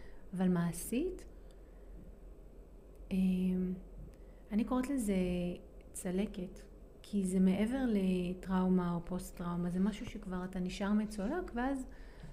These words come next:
מבלי דעת אתה הולך ומשכפל את זה שוב ושוב בחיים.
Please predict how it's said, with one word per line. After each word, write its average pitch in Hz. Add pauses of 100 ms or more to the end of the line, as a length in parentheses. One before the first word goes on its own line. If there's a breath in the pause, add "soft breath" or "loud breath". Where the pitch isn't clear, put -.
(140)
מבלי 208
דעת 254
אתה 202
הולך 185
ומשכפל 202
את 196
זה 190
שוב 190
ושוב 190
בחיים. 185